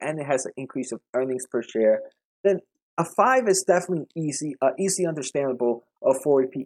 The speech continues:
E ratio. I personally think seven years is still pretty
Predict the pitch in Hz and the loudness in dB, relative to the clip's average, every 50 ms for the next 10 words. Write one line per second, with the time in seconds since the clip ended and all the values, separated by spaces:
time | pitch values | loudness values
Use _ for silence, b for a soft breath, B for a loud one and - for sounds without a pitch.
0 | - 147 139 127 120 117 117 - - - - - _ _ _ _ _ _ _ - | -4 -2 0 2 2 0 0 -2 -4 -6 -6 -8 _ _ _ _ _ _ _ 2
1 | 170 190 190 190 - 208 202 190 196 185 165 - - 160 143 - - - 151 147 | 2 2 2 2 0 0 0 0 -2 -4 -6 -4 -6 -6 -6 -6 -4 0 2 2
2 | 156 175 160 131 120 127 135 143 156 156 - - - 143 135 139 - - - 151 | 2 0 -2 0 2 4 4 4 2 -2 -4 -2 0 0 0 -2 -6 -2 0 2
3 | 147 147 139 139 - _ - 143 147 147 135 | 2 2 2 0 -4 _ -2 0 0 0 -2